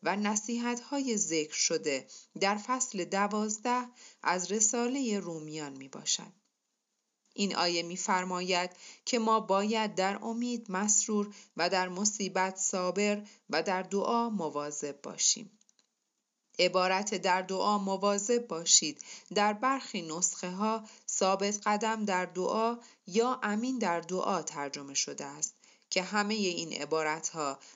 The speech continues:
به نوعی جنبه‌ای از معنای وقف شدن را انتقال می‌دهد. وقف شدن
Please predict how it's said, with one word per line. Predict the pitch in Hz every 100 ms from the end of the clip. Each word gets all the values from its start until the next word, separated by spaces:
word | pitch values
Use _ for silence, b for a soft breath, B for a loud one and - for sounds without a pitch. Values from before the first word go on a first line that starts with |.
| B
به | 175 202
نوعی | 220 240 240 240
جنبه‌ای | 226 214 233 240 277 269
از | 226 185 175
معنای | 214 226 247 294 226
وقف | 156 170 165 - -
شدن | - 180 214 202
را | 151 139 131 B B
انتقال | - 170 156 175 160 160 139
می‌دهد. | - - 147 - 156 - _ _ _ _ _ _ _ _ -
وقف | 170 175 175
شدن | - - 185 214 214